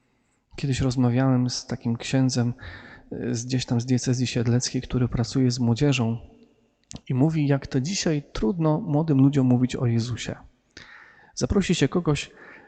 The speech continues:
nawet kogoś, kto, y, modli się do tego stopnia, że jakieś tam cuda można zobaczyć, to młodzi ludzie zazwyczaj posłuchają, no fajnie, on nawet ktoś był uzdrowiony, fajnie, ale to tam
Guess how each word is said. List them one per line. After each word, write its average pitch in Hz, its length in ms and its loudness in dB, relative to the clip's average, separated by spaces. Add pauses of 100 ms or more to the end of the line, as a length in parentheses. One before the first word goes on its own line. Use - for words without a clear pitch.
nawet 151 320 2
kogoś, 143 300 -2
kto, 135 500 -2
y, 123 340 0
modli 143 420 2
się 127 520 -2
do 147 140 -4
tego 143 260 0
stopnia, 135 460 0
że 123 240 0
jakieś 123 280 -8
tam 120 180 -4
cuda 131 280 -2
można 127 320 0
zobaczyć, 120 680 -6 (640)
to 170 360 -2
młodzi 143 360 0
ludzie 143 280 2
zazwyczaj 131 460 0
posłuchają, 139 880 -2 (500)
no 208 300 -4
fajnie, 127 680 0 (300)
on 147 340 -2
nawet 127 240 -2
ktoś - 240 -6
był 127 200 0
uzdrowiony, 120 600 0
fajnie, 120 440 -2
ale 90 260 -4
to - 120 -12
tam 113 260 -8